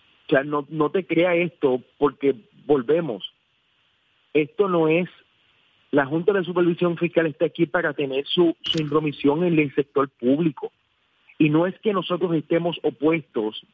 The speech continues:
a que el sector privado eche hacia adelante. Lo que pasa es que tienes que buscar las alternativas, como muy bien está hablando con, con, con Saúl hace unos minutos atrás, de buscar la manera de cómo tú tienes empleado, cómo tú regresas empleado a la isla, porque muchos de ellos se han ido porque tienen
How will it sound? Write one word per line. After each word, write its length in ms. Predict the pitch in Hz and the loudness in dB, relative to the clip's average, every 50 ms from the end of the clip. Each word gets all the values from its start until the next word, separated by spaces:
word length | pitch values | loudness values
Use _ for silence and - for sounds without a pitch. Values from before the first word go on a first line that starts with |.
| _ _ | _ _
a 120 | 127 127 | -4 -4
que 240 | 120 _ - 139 139 | -4 _ -6 -4 -4
el 160 | 131 131 131 - _ _ - | -4 -4 -8 -12 _ _ -6
sector 460 | 143 117 - _ - 147 143 143 - | -6 -6 -4 _ 0 0 0 0 -2
privado 580 | 185 175 156 139 139 143 151 147 139 120 120 - | -2 0 2 2 2 2 0 -4 -6 -8 -10 -10
eche 260 | - 123 120 - - | -12 -12 -12 -12 -14
hacia 200 | 139 - - 170 | -12 -8 -6 -4
adelante. 520 | 175 165 139 113 107 127 147 147 - 107 - _ _ _ _ _ _ _ _ _ | -4 -2 -2 -2 -4 -6 -6 -6 -8 -10 -10 _ _ _ _ _ _ _ _ _
Lo 140 | - 151 143 | -2 -2 0
que 100 | 135 135 | 0 -4
pasa 220 | 117 131 135 - 175 | -6 -6 -8 -8 -8
es 60 | - | -8
que 100 | 170 147 | -8 -4
tienes 240 | - 147 147 151 - | -2 -4 -4 -2 0
que 80 | 175 | 0
buscar 300 | 165 151 139 - 135 127 | 0 0 0 0 -2 -2
las 140 | 131 147 147 | 0 -2 -2
alternativas, 640 | 147 139 - 160 156 151 139 113 131 135 147 147 | -4 -2 -2 -2 -2 -2 -4 -2 0 0 -2 0
como 220 | - - 156 139 123 | -2 -4 -4 -4 -4
muy 180 | 123 123 120 | -2 -2 0
bien 180 | 120 131 131 135 | 2 2 2 0
está 280 | 127 120 - 135 131 127 | -2 -2 -2 0 0 0
hablando 400 | 123 123 110 101 107 123 135 139 | -2 -4 -6 -6 -4 -4 -4 -4
con, 240 | - 143 135 131 - _ _ | -4 -4 -6 -6 -8 _ _
con, 180 | - 131 131 110 - _ | -4 -4 -4 -4 -6 _
con 140 | 127 127 120 | -6 -6 -4
Saúl 240 | - 120 123 127 | -2 0 0 0
hace 140 | 131 - 143 | -2 -2 -4
unos 160 | 139 135 135 | -4 -4 -4
minutos 340 | 143 139 135 123 - 147 147 | -4 -6 -6 -4 -2 -2 -2
atrás, 220 | 139 - 131 131 - | 0 -2 -4 -4 -2
de 80 | 170 | -4
buscar 400 | 156 - 131 - _ - 120 120 | -6 -6 -10 -14 _ -4 -4 -2
la 120 | 135 151 160 | -2 -2 -4
manera 320 | 160 139 131 127 147 160 | -4 -6 -4 -4 -4 -4
de 80 | 165 156 | -4 -4
cómo 220 | - 131 139 143 | -6 -10 -10 -10
tú 80 | - - | -12 -10
tienes 260 | - 127 123 139 - - | -8 -6 -6 -6 -4 -2
empleado, 680 | - 156 151 - 123 110 101 98 117 147 165 147 120 - _ _ _ _ _ _ | -2 -2 -2 0 0 0 2 2 0 0 -2 -6 -8 -12 _ _ _ _ _ _
cómo 220 | - 151 160 170 175 | -2 0 0 -2 -2
tú 100 | - 185 | -4 -6
regresas 480 | - 156 143 131 139 151 139 - 180 - - | -4 -4 0 0 0 0 0 -2 -6 -4 -4
empleado 500 | 156 143 - - 127 113 113 120 147 - - | -4 -4 -4 -2 -2 0 0 0 -2 -4 -4
a 80 | 151 | -4
la 100 | 147 143 | -4 -4
isla, 240 | 143 170 190 220 226 | -4 -2 -2 -2 -2
porque 220 | 170 156 143 127 113 | -2 -4 -6 -6 -6
muchos 340 | 110 120 123 - 147 135 | -6 -6 -2 -2 -2 0
de 120 | 120 120 113 | 2 0 2
ellos 200 | 117 127 127 - | 0 0 -2 -2
se 60 | 135 | -4
han 100 | 120 127 | -4 0
ido 160 | 135 147 170 | 0 0 0
porque 240 | 156 120 - 123 107 | 0 -4 -6 -8 -8
tienen 240 | - 123 120 131 | -8 -6 -6 -6